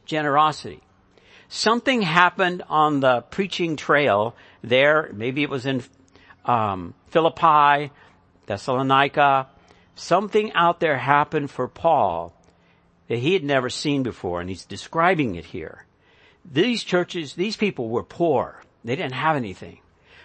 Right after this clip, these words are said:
But when they heard about the opportunity to be givers and not just getters, they stepped up. They emptied their purses. They opened their wallets out, uh, and gave.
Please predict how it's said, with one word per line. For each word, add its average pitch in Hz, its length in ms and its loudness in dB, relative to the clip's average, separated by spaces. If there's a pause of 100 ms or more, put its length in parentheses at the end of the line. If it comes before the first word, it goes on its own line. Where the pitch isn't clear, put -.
But 117 80 -6
when 117 120 -6
they 214 160 2
heard 214 240 0
about 170 300 2
the 156 100 -2
opportunity 180 680 0
to 156 200 -6
be 135 160 -2
givers 151 580 2
and 139 140 -2
not 165 220 2
just 147 360 -10
getters, 139 640 -4 (440)
they 202 220 -2
stepped - 560 -8
up. 180 280 0
They 170 200 -2
emptied 202 280 -6
their 165 120 0
purses. 180 640 -4
They 104 180 -8 (160)
opened 196 260 -6
their 139 100 -2
wallets 160 480 0
out, 92 300 -6 (840)
uh, 113 380 -10 (320)
and 127 240 -6
gave. 135 720 -2